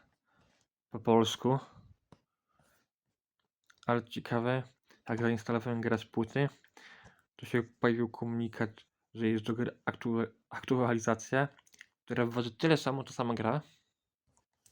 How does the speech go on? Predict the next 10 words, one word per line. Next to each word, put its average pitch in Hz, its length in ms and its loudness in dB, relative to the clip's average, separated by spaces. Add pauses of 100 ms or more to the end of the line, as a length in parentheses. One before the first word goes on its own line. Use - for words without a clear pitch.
(1700)
I 185 80 -14
to 202 100 2
się - 80 -4
potem 180 280 2
okazało, 147 540 4 (1600)
że 147 140 0
gra 139 320 6
ma 127 140 4
polski 117 380 2
dubbing. - 540 2